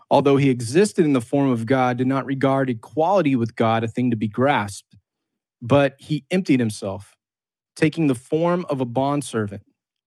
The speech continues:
and being made in the likeness of men." And now, verse eight, our verses for this week.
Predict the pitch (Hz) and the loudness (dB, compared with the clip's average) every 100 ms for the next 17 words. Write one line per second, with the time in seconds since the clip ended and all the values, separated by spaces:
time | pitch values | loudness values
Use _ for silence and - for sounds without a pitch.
0 | _ _ 127 123 156 151 139 151 160 151 | _ _ -2 2 2 2 2 2 2 0
1 | 131 117 131 165 - 139 - 117 110 110 | -2 -2 -2 -2 -4 -6 -4 -6 -6 -6
2 | 104 117 - _ _ _ _ _ _ 110 | -8 -14 -20 _ _ _ _ _ _ -2
3 | 117 120 120 117 - _ _ - 110 120 | 0 0 -2 -4 -8 _ _ -4 -2 0
4 | 120 127 - _ - 113 113 110 117 110 | -2 -2 -10 _ -12 -6 -6 -4 -4 -4
5 | 113 104 - - 110 113 110 107 - 120 | -6 -6 -10 -8 -6 -6 -6 -8 -6 -6
6 | 120 | -6